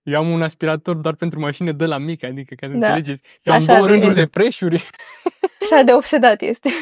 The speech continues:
Speaker 1: Da, da. Băi, și poate vi se pare ciudat că lăudăm mașina, zice: "Păi, dar de ce o vindeți dacă vă place așa mult?" V-am zis că eu vreau puțină putere,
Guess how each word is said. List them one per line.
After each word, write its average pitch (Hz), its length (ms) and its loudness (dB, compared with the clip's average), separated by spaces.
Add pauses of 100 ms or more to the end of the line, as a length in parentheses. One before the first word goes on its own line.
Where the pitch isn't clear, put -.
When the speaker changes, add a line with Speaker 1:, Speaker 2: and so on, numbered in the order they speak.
(100)
Speaker 1:
Da, 139 320 -6
da. 131 180 -8 (320)
Băi, 208 160 2
și 196 300 -2
poate 185 260 0
vi 180 100 -2
se 175 100 -6
pare 196 200 0
ciudat 185 220 -2
că - 80 -6
lăudăm 160 220 0
mașina, 165 260 -2
zice: 165 140 -4
"Păi, 202 140 0
dar 196 100 0
de 180 80 0
ce 175 120 0
o 196 60 4
vindeți 185 300 0
dacă 156 200 -2
vă 165 80 0
place 180 260 0
așa 165 220 -4
mult?" 160 200 -2
V-am 160 180 -2
zis 202 120 -4
că - 100 -4
eu 165 80 2
vreau 175 180 0
puțină 160 320 -4
putere, 170 400 -4